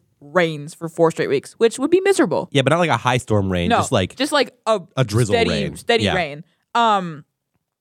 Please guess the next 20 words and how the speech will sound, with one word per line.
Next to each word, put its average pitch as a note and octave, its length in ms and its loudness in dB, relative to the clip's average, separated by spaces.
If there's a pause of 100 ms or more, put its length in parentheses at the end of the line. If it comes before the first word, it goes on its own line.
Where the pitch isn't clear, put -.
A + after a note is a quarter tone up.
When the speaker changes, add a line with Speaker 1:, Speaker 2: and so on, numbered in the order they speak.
(260)
Speaker 1:
and A3+ 120 0
so B3 120 2
he's F4 240 2
laying A#3 220 2
on B3 60 -2
top D4 180 0
of A#3 100 0
the, G#3+ 240 0
uh, F3 200 2
the D#3+ 120 -10
roof F3+ 240 -2
on F3+ 120 -2
his F#3 160 -4
house, F3 420 -4 (420)
uh, F3+ 240 2
just G3 340 -8 (540)
hanging D#4+ 300 -2
out. B3 220 2
He's, B3+ 320 -2
uh, F#3 400 2